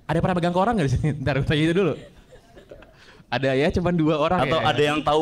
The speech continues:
Speaker 2: koran? Tahu, tahu jangan-jangan pembungkus gorengan doang.
Speaker 1: Iya, iya gitu,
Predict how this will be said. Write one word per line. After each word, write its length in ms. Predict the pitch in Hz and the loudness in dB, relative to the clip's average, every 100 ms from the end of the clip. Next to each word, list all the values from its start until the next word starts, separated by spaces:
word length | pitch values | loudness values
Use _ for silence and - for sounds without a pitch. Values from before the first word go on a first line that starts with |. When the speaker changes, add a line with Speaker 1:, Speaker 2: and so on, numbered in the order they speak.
| 151 | 0
Speaker 2:
koran? 560 | 147 147 151 175 214 | 0 2 0 -2 -6
Tahu, 400 | 320 - 226 123 131 - - - | -6 -4 0 2 0 -2 -8 -10
tahu 160 | 185 135 160 | -2 -2 0
jangan-jangan 380 | 143 143 151 160 | 0 2 0 0
pembungkus 400 | 165 143 127 135 | 0 0 0 0
gorengan 400 | 131 131 127 127 | 0 2 2 2
doang. 320 | 139 139 98 | 2 0 0
Speaker 1:
Iya, 400 | 175 196 175 139 127 120 113 117 110 | 0 0 0 0 -2 -2 -4 -4 -4
iya 140 | 113 | -4
gitu, 240 | 110 113 | -4 -4